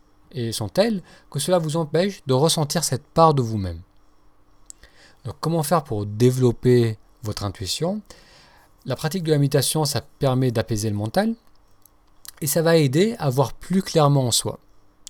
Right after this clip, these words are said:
Parce que sans, sans en être conscient, beaucoup de personnes évoluent au quotidien avec une agitation mentale et émotionnelle qui est quasi constante. Et cette agitation, elle leur empêche, elle les empêche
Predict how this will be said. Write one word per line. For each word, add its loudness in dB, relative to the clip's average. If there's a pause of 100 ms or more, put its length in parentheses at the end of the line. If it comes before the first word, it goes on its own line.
(840)
Parce -6
que -2
sans, 0 (100)
sans 0
en 0
être -4 (160)
conscient, -2 (540)
beaucoup -6
de -8
personnes 0 (540)
évoluent 2
au -2
quotidien -2 (640)
avec -4
une -2
agitation -2
mentale -2 (300)
et 0
émotionnelle 2
qui -2
est -4
quasi -2
constante. -4 (420)
Et -6
cette -2
agitation, 2
elle 2
leur 2
empêche, -2 (220)
elle -2
les 2
empêche 0